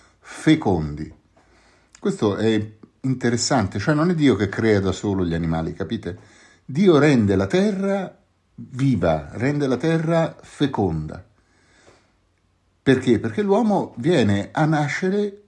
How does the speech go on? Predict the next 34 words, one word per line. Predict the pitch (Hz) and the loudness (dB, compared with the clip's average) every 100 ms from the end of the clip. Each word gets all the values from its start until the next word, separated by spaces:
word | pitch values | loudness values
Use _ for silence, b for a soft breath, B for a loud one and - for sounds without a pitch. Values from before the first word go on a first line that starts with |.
| _ _ | _ _
in | 160 170 | -2 0
un | 147 131 127 | 2 0 2
luogo | 165 185 185 190 196 | 2 2 0 0 -2
dove | 151 113 113 | 0 -2 -2
già | 101 160 196 | -2 -2 -2
c'è | - 113 | -2 -4
la | 156 | -4
vita. | 95 85 80 - _ b b b b b | -6 -8 -14 -20 _ b b b b b
Dio | 190 | -2
si | - 123 | 0 0
preoccupa | 131 120 - 90 104 | 2 0 0 -6 -6
come | 160 156 143 113 - B B B _ _ _ _ _ - | -4 -2 0 -2 -6 B B B _ _ _ _ _ -6
agisce, | 120 120 113 - 95 | -2 0 -2 -4 -6
come | 123 127 | -4 -2
uno | 135 135 | 0 0
che | 107 | 0
deve | 104 104 104 98 B B B B | 0 2 2 -2 B B B B
accogliere | 104 - 117 107 98 | -6 0 2 4 2
una | 95 85 | 2 -2
persona. | 87 - 85 - - | -6 -8 -12 -10 -6
Ecco, | 160 - | -4 -4
prima | - 214 | -4 -2
di | 214 | -2
tutto | 277 277 | -2 0
gli | 135 110 | 0 0
crea | 165 196 | 0 0
una | 139 | 0
casa, | 104 196 135 92 82 - b b b b | 0 0 0 -2 -10 -14 b b b b
gli | b 135 | b -2
crea | 135 170 160 | 2 4 4
una | 143 | 2
casa | 131 165 147 127 | 2 2 4 0
che | 104 | -2
sia | 104 143 123 117 107 107 | -2 2 4 4 2 -2